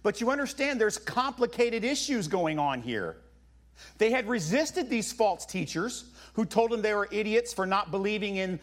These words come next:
the higher knowledge of salvation and not, and just rejecting this idea of Christ having to die for them. That's silly. And these false teachers had been forced to leave their fellowship,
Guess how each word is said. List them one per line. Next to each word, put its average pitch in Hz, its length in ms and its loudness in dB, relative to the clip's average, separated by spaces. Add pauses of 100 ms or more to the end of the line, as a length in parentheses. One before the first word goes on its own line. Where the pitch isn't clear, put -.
(160)
the 160 80 2
higher 202 440 0
knowledge 185 520 0
of 175 120 -4
salvation 170 560 0
and 170 100 -2
not, 202 280 -2 (160)
and 160 120 -2
just 208 180 -2
rejecting 180 480 0
this 180 160 0
idea 180 240 0
of - 100 -6
Christ 190 320 -2
having 160 240 -2
to 117 60 -6
die 165 460 -2
for 127 180 -6
them. 143 160 -4
That's 180 240 -4
silly. 202 560 -2 (1500)
And 214 160 4
these 277 200 0
false 247 300 4
teachers 233 320 -2
had 214 160 4
been 240 100 0
forced 220 360 0
to 233 100 4
leave 226 260 0
their 185 160 2
fellowship, 226 800 0